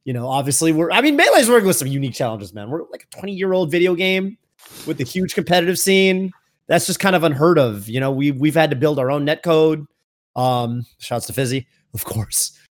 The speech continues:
But, um, on the flip side, I think a lot of the community support may never have happened if Nintendo was, we probably wouldn't have a Fizzy. We might be playing on, you know, Nintendo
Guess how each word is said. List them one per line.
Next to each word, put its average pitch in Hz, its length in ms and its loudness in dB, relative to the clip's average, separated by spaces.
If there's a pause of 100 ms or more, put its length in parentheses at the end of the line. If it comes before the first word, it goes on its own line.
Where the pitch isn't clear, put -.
(300)
But, 147 320 2
um, 139 640 4 (680)
on 143 100 -6
the 147 60 0
flip 233 200 4
side, 170 340 4
I 156 100 2
think 160 180 -2
a 151 40 -4
lot 156 220 2
of 147 80 -4
the 147 80 -4
community 156 320 -2
support 143 380 -6 (160)
may 139 320 -4
never 156 300 0
have 151 100 -2
happened 147 340 -2 (560)
if - 160 -20
Nintendo 120 220 -16
was, 113 120 -12
we 131 120 -6
probably 156 360 2
wouldn't 156 200 0
have 147 180 2
a 123 40 -6
Fizzy. 117 280 -6 (540)
We 127 140 -2
might 143 160 0
be 143 60 -4
playing 143 320 0
on, 135 360 -2
you 127 120 -2
know, 123 200 0
Nintendo 123 440 0